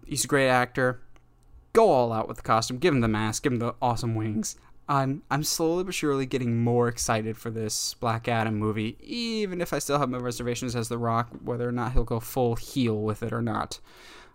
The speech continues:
Um, sticking on the D C train, we've got a movie that I have no, made no qualms, and especially Josh has made no qualms about, that we're not necessarily the most excited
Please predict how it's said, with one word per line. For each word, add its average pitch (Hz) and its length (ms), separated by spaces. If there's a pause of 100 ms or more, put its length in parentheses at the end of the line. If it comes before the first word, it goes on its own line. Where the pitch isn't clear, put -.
(160)
Um, 127 320 (240)
sticking 359 600
on 254 100
the 160 80
D 135 220
C 131 240
train, 76 440 (320)
we've - 120
got 214 160
a - 20
movie 202 200
that 156 240 (520)
I 220 580
have 185 140
no, 170 260
made 160 300
no 165 220
qualms, 123 440
and 117 280 (400)
especially - 560
Josh 160 340
has 117 100
made 110 180
no 107 100
qualms 117 320
about, 120 260
that 120 140
we're 175 160
not 240 260
necessarily 160 500
the 131 60
most 127 240
excited 120 800